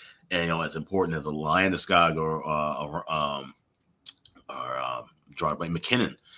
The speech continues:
You know, he's right there with, with those guys. And, and so it looks like his contract is, is definitely worth his weight for sure. Uh, they definitely need him back as soon as possible. And the Pittsburgh Penguins, you know, Martin Jones, who we've, you know,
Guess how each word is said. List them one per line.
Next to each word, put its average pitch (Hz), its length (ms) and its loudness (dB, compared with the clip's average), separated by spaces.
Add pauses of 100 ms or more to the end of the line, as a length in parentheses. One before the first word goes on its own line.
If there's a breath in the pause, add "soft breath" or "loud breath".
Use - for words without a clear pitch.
(140 loud breath)
You 101 100 2
know, 90 80 4
he's 95 220 4
right 101 300 8
there 92 180 8
with, 82 180 0
with 107 160 4
those 78 180 0
guys. 73 280 -2
And, 80 100 -6
and 80 160 -6
so 82 280 2
it 78 160 -6
looks 87 120 -4
like 87 120 0
his 104 120 0
contract 98 460 8
is, 76 180 -10
is 90 120 -6
definitely 87 320 4
worth 95 200 4
his 73 140 -10
weight 92 300 0
for - 100 -20
sure. 95 320 2 (420 soft breath)
Uh, 76 300 0
they 80 100 0
definitely 82 280 0
need 82 120 -2
him 80 140 -2
back 78 260 0
as - 80 -10
soon 82 160 -4
as 69 100 -10
possible. 82 380 0
And 78 100 -4
the 73 40 -10
Pittsburgh 113 380 4
Penguins, 104 440 6 (880 soft breath)
you 120 120 6
know, 92 280 8
Martin 113 380 10
Jones, 110 500 6
who 107 140 4
we've, 104 420 6
you 101 120 2
know, 85 260 0